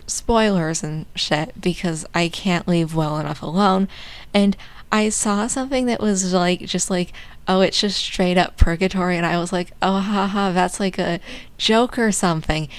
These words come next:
It was not. It was very literal. They actually just meant these two kids almost fucking drown in a lake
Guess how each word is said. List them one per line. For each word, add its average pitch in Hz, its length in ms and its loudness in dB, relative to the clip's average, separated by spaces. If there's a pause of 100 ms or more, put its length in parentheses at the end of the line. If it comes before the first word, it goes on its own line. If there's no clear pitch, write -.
(140)
It 185 180 2
was 190 240 0
not. 214 580 -2
It 175 220 -2
was 180 240 -2 (240)
very 220 720 0
literal. 185 760 2 (120)
They 185 540 0
actually 185 500 0
just 185 340 0
meant 180 280 0 (880)
these 196 300 4
two 208 240 4
kids 190 420 2 (100)
almost 170 720 0
fucking 170 580 0
drown 156 480 0
in 175 140 2
a 180 100 2
lake 190 360 0